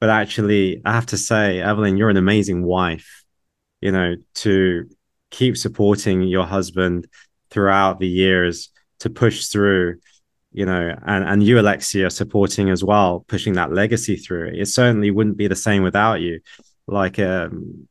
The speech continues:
it, that, that's amazing, because many people that are successful, we know them, but actually it's the people behind them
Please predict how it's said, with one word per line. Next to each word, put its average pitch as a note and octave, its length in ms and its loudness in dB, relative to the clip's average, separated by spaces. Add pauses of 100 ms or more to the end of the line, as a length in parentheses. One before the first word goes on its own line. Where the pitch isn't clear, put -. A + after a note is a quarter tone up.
(160)
it, A#2 220 -2
that, B2+ 180 0
that's C#3 240 0
amazing, G#2+ 540 2
because G2 380 -4 (840)
many C#3+ 260 4
people C3+ 360 2
that A2+ 160 4
are G#2 200 2
successful, G2+ 720 -4
we F#2 140 2
know G2 300 2
them, E2+ 400 -6 (460)
but G#2 120 2
actually G#2 440 0
it's F#2+ 100 -2
the - 80 -6
people G#2 300 0
behind F#2+ 560 0
them E2+ 260 -8